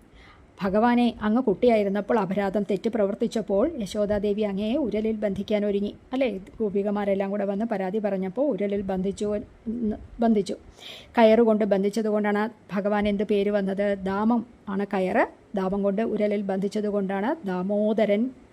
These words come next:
എന്ന പേര് വന്നത്. അങ്ങനെ അങ്ങേ അവിടെ ബന്ധിച്ച് നിർത്തിയത് ഓർത്തപ്പോഴേക്കും എനിക്ക് വല്ലാത്ത മോഹമുണ്ടാകുന്നു. കുന്തിയിൽ ആ മാതൃത്വഭാവം വന്നു അപ്പോഴേക്കും. ഉം. ഇനി എന്താണ്? ദുഷ്ടരാജാക്കന്മാരുടെ ആ ഭാരം തീർക്കാൻ വേണ്ടിയാണ്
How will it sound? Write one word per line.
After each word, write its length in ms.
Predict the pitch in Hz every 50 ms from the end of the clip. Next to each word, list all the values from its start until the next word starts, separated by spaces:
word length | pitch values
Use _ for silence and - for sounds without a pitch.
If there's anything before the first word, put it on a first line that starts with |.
| -
എന്ന 140 | - 190 185
പേര് 260 | 190 208 196 190 185
വന്നത്. 280 | 190 190 196 226 233 - - - - - - - - -
അങ്ങനെ 300 | - 220 226 269 285 311
അങ്ങേ 320 | 294 247 226 233 254 285 294
അവിടെ 240 | 285 269 262 262 277
ബന്ധിച്ച് 380 | 247 240 214 208 233 233 277
നിർത്തിയത് 380 | 269 254 226 - - 262 262 254
ഓർത്തപ്പോഴേക്കും 1080 | 226 208 220 247 262 - 285 - - 240 202 202 190 185 185 - 226 262 311 349 370 - -
എനിക്ക് 280 | 240 196 202 202 247
വല്ലാത്ത 560 | 220 214 196 - 202 202 208 220 226 226 -
മോഹമുണ്ടാകുന്നു. 1080 | 262 247 247 220 208 208 - 254 240 233 214 202 202 202 196 190 190 190 196 214 220 190 185 -
കുന്തിയിൽ 400 | 202 202 220 240 254 247 247 247
ആ 100 | 220 233
മാതൃത്വഭാവം 920 | 247 233 196 196 208 220 220 240 - 277 254 220 185 202 196 202 202 196
വന്നു 220 | 190 180 180 196
അപ്പോഴേക്കും. 640 | 185 180 175 - - 190 - - - - - - - - - _ _ - - -
ഉം. 80 | 349 480 571 - - _ _ _ - - - - - - - - - - - - - - - _ - -
ഇനി 140 | 330 294 269
എന്താണ്? 680 | 240 220 196 196 202 202 202 202 202 220 240 - -
ദുഷ്ടരാജാക്കന്മാരുടെ 1120 | 214 254 262 - - - 359 311 294 254 247 233 254 247 254 269 262 262 262 254 254 247 262
ആ 200 | 269 254 240 233
ഭാരം 480 | 233 233 185 220 214 220 240 262 254
തീർക്കാൻ 340 | 240 240 233 233 - 240 233
വേണ്ടിയാണ് 720 | 233 240 233 226 240 233 220 220 226 277 370 - - -